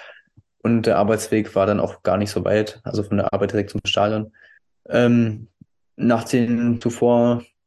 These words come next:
gespielten Spielen und Ergebnissen und Niederlagen gegen Altklinik und Luckenwalde war man halt so semi-optimistisch, gerade auch weil Halberstadt zuvor den ersten Saisonsieg eingefahren hat.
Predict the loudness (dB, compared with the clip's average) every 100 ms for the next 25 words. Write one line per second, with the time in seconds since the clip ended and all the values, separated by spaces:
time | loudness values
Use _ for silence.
0 | _ -8 -6 -2 -2 -2 -2 0 2 2
1 | 0 -2 -2 -2 0 2 2 2 2 2
2 | 0 0 0 -2 -2 0 0 0 2 2
3 | 2 0 0 -2 -4 -2 0 2 2 0
4 | 0 0 0 -2 -4 -6 _ _ -14 -2
5 | 0 0 0 0 0 0 -2 -4 -6 -10
6 | -6 -4 0 0 0 -2 -2 -2 0 2
7 | 2 -2 -6 -6 -4 -2 -2 0 -2